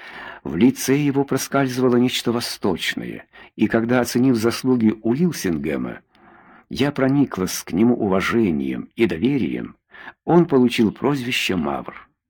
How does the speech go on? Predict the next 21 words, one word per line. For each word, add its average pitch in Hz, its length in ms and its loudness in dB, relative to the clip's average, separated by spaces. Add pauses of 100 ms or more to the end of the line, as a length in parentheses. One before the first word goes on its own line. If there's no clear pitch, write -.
(220)
Я 104 240 2
любила 123 440 4
давать 123 380 0
клички 120 460 -2
приближённым, 87 920 -2 (380)
и 113 100 -2
это 160 200 0
считала 127 500 2
знаком 107 440 0
королевской 82 640 -2
милости. 58 640 -10 (880)
Мой 98 340 4
Мавр 156 480 0 (520)
был 117 280 4
ревностным 151 680 0
протестантом, - 960 -8 (340)
что - 240 -2
увеличивало 90 680 -2
доверие 101 460 0
к - 120 -14
нему. 58 360 -10